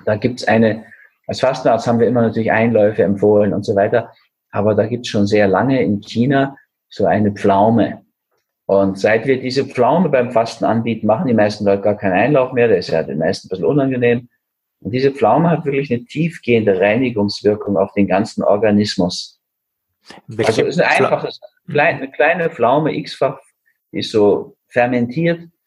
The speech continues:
Speaker 1: Eine alte chinesische Heil-, E-, Ethnomedizin könnte man auch sagen.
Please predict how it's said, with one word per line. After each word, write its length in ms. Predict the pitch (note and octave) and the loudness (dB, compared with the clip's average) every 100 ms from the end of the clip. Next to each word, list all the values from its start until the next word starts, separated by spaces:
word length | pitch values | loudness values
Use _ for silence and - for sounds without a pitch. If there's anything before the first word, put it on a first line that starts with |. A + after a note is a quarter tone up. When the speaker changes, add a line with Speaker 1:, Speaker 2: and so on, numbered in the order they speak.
| - _ - | -20 _ -6
Speaker 1:
Eine 100 | G2 | -2
alte 220 | C3+ C#3 | -2 -4
chinesische 680 | - A2+ A2+ C3 - B2 G2 | -4 0 0 0 -2 -2 0
Heil-, 420 | F2+ F2+ - - _ _ _ _ - _ _ - | 2 2 0 -6 _ _ _ _ -20 _ _ -8
E-, 120 | A2 - - | -8 -6 -2
Ethnomedizin 880 | C3 - D3 A#2+ A#2 A#2 - A2+ G#2+ | -2 2 2 2 0 -2 -2 -2 0
könnte 300 | G#2+ G2+ G2 | 0 0 0
man 180 | F#2 F2 | 0 0
auch 220 | D#2+ G2+ | -2 -2
sagen. 640 | - G2+ G2 F2+ G#2 - | -2 0 0 -2 -6 -8